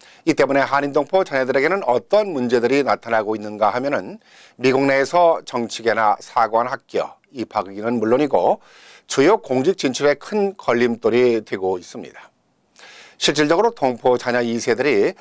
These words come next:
잘못된 법으로 많은 피해를 보고 있습니다. 이에 대해서 선천적 복수 국적법은 우리의 자녀들이 미국 주요 사회 진출을 막고 있는 법이자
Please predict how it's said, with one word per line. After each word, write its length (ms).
잘못된 640
법으로 420
많은 500
피해를 580
보고 220
있습니다. 520
이에 140
대해서 260
선천적 720
복수 480
국적법은 840
우리의 340
자녀들이 540
미국 480
주요 380
사회 420
진출을 640
막고 380
있는 480
법이자 600